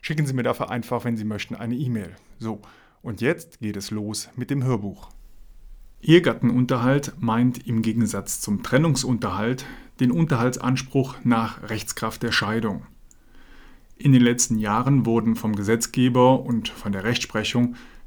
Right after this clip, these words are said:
verstärkt die Eigenverantwortung eines jeden Ehegatten nach der Scheidung herausgestellt. Jeder Ehegatte soll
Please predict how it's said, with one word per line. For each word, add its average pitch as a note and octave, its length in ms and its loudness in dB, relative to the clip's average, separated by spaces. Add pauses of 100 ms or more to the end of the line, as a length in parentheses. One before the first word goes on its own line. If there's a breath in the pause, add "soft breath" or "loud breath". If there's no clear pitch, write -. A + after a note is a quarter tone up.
verstärkt B2+ 580 2 (100)
die - 200 -2
Eigenverantwortung B2 1040 2
eines A2 260 -2
jeden A#2+ 300 2
Ehegatten A2+ 720 0
nach G#2+ 220 2
der A#2+ 120 -2
Scheidung A2 400 0
herausgestellt. G#2 880 -2 (920 soft breath)
Jeder B2+ 280 6
Ehegatte C#3 560 4
soll A2+ 380 0